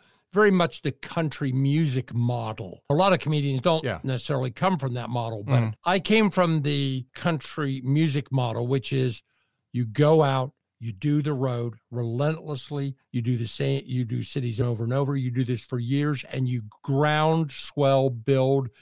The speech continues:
Speaker 1: an audience.
Speaker 2: Mm-hmm.
Speaker 1: And you build an audience personally. And then you take that and try to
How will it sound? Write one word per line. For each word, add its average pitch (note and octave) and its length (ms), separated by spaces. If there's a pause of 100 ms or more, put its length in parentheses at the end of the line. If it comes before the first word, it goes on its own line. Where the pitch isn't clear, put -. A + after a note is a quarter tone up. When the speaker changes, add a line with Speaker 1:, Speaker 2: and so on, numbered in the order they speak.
(200)
Speaker 1:
an C3 180
audience. G#2+ 760
Speaker 2:
Mm-hmm. E2+ 240 (500)
Speaker 1:
And D3 160
you C#3+ 200
build D#3+ 540
an D#3 120
audience C3+ 580 (120)
personally. G2 960 (840)
And C3+ 1120
then C3 220
you B2+ 180
take - 460
that B2 840 (640)
and B2+ 220
try C#3 400
to A#2 280